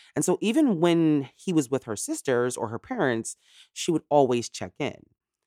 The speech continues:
So when hours had gone by and the time that LaRisha would have been back came and went,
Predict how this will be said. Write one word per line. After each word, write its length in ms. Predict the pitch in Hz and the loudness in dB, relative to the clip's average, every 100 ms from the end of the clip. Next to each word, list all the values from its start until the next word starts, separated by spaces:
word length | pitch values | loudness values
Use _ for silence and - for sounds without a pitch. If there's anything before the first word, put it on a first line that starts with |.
| _ _ _ _ _ | _ _ _ _ _
So 240 | - 190 | 4 4
when 280 | 175 175 165 | 4 2 4
hours 360 | 160 285 359 240 | 6 6 4 0
had 140 | 147 | -2
gone 240 | 139 127 | 0 0
by 500 | 101 120 95 - - - | 2 2 2 -2 -12 -4
and 160 | 139 | 0
the 80 | 131 | 0
time 480 | - - 175 190 190 | -2 -6 -2 0 2
that 160 | 160 117 | 0 -2
LaRisha 440 | 113 131 - 107 | -4 -4 -4 -4
would 120 | 120 135 | -2 -4
have 160 | 117 | -4
been 200 | 110 104 | -4 -4
back 280 | 98 98 - | -4 -6 -6
came 280 | _ 127 104 | _ -4 -4
and 140 | 101 | -2
went, 340 | 165 123 92 | 0 0 -2